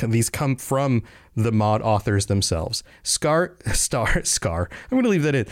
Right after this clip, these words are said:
Star U I Inventory improves all inventory screens for use on a P C. Compact display style. More details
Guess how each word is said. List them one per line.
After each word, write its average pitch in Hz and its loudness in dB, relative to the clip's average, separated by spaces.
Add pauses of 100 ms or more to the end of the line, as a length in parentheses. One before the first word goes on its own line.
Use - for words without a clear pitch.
(120)
Star 185 0
U 170 2
I 143 2
Inventory 104 2 (400)
improves 190 2 (120)
all 170 2
inventory 165 2
screens 110 2
for 147 0
use 98 2
on 107 0
a 107 -2
P 151 -2
C. 202 0 (280)
Compact 175 -2
display 110 0
style. 113 0
More 165 2
details 117 0